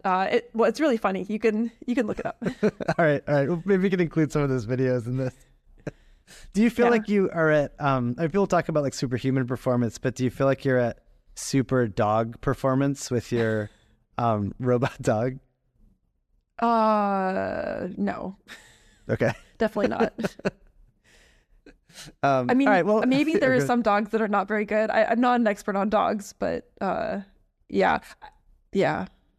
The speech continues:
Speaker 1: No.
Speaker 2: Well, I wanna find a video of a dog with roller skates, and I'll, we'll see for <laughs> ourselves. I'm, I don't know if we should run that experiment, <laughs> but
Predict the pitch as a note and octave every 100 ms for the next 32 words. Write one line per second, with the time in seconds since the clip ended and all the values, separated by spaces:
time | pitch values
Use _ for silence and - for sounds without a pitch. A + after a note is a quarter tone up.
0 | _ _ _ _ - - F3 - - _
1 | _ _ _ _ _ - E3 A3 G3 F#3
2 | C3+ C3+ B2+ A2+ G#2+ A2+ A2+ A2 A2+ A2+
3 | A2+ - G#2+ - A2 A2+ - B2+ B2 C#3
4 | A#2 C#3 - - C3+ B2 C#3 C#3 D#3 D3+
5 | D3+ C#3 C#3+ D3 B2 C3 C3+ A#2+ - -
6 | B2 B2 A#2 A2 D3